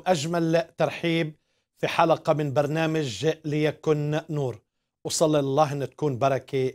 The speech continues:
لحياتك. حديثنا اليوم عن القيم في المسيحية، الأخلاقيات المسيحية.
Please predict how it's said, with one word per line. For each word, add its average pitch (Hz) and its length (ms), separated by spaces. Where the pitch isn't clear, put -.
لحياتك. 117 600
حديثنا 202 800
اليوم 156 600
عن 160 560
القيم 139 840
في - 180
المسيحية، 127 600
الأخلاقيات 156 1120
المسيحية. 131 680